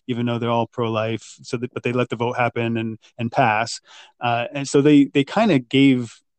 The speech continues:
gave ground to progressives. And I hope they're starting to learn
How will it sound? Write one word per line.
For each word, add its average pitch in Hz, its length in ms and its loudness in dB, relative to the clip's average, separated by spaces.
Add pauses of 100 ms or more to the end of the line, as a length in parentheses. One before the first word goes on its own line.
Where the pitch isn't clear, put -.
(240)
gave 127 200 -2
ground 147 460 2
to 110 80 -8
progressives. 113 520 -8
And 147 200 -4 (100)
I 143 140 -2
hope 220 280 0
they're 151 120 2
starting 151 460 0
to 151 80 2
learn 160 400 0